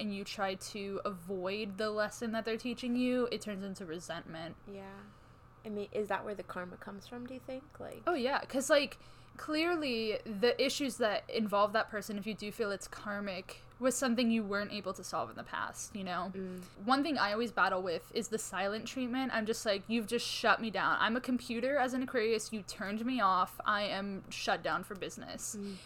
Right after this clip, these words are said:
Speaker 1: I have a feeling that in a past life, I wasn't able to say what I needed to say before my life was over to some people because of that. And so
Speaker 2: Mm.
Speaker 1: now that's a haunting thought that has no context in my current life, but I need to,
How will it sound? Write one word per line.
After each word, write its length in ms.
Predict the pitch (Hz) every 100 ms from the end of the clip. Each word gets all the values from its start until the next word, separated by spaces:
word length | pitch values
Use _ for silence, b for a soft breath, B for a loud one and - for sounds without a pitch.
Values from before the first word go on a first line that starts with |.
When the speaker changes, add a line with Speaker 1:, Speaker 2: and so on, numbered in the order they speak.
| B -
Speaker 1:
I 200 | 233 277
have 180 | 294
a 60 | 269
feeling 400 | - 254 226 220
that 220 | 208 202 -
in 100 | 240
a 40 | 233
past 460 | - 285 277 -
life, 260 | 247 220 214
I 80 | -
wasn't 320 | 240 220 240 220
able 300 | 233 233 233
to 640 | - - 233 214 208 196 -
say 380 | - - - 240
what 160 | 247 254
I 80 | 240
needed 240 | 226 214
to 60 | 220
say 380 | - - 208 202
before 320 | 190 - 220
my 140 | 202
life 280 | 190 175 180
was 160 | 226 190 -
over 300 | 202 214 247
to 180 | 247
some 260 | 277 294 285
people 360 | 277 311 - 311
because 500 | 233 214 - - 196
of 140 | 233
that. 360 | 247 277 320 311
And 140 | 240 233
so 160 | 226 254
Speaker 2:
Mm. 180 | 220
Speaker 1:
now 480 | 214 226 262 262 233 208 196
that's 240 | 220 320
a 100 | 320
haunting 520 | 262 - 226 233 262 220
thought 360 | 233 220 214
that 100 | 226
has 420 | 226 233 220 190 - B B B B
no 300 | 233 320 370
context 680 | - 240 233 233 214 - 226
in 60 |
my 100 | 208
current 340 | 202 - 214 202
life, 400 | 214 202 214 -
but 300 | 240 220 214 - B B B -
I 120 | 247
need 300 | 233 262 262
to, 180 | 294